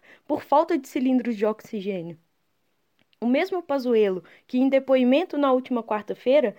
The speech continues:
afirmou que a crise de oxigênio em Manaus durou apenas três dias.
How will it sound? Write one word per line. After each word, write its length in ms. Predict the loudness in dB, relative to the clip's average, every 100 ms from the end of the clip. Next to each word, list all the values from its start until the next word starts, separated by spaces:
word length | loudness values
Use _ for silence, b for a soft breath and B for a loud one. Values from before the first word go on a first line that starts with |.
| b
afirmou 480 | b -4 0 2 2
que 120 | 2
a 60 | -4
crise 420 | -2 -4 -2 -4
de 120 | -2
oxigênio 640 | -2 -2 -6 -6 -2 0 0
em 60 |
Manaus 540 | 0 -2 0 0 0 -4
durou 400 | -4 0 2 2
apenas 400 | 0 -4 -4 -6
três 320 | -4 -4 -4
dias. 440 | -8 -8 -8 -10